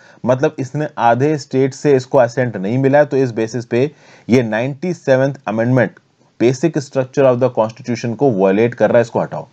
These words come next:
मतलब कि गुजरात हाई कोर्ट ने दो हज़ार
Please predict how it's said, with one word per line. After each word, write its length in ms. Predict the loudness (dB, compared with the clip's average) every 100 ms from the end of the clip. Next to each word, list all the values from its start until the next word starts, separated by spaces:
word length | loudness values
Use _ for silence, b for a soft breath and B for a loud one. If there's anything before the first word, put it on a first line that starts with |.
| _ B B B 0
मतलब 380 | 2 2 0 0
कि 80 |
गुजरात 580 | -6 -4 0 2 2 0
हाई 180 | -4 -4
कोर्ट 280 | -2 -2 0
ने 140 | -2
दो 200 | 0 -2
हज़ार 260 | 0 0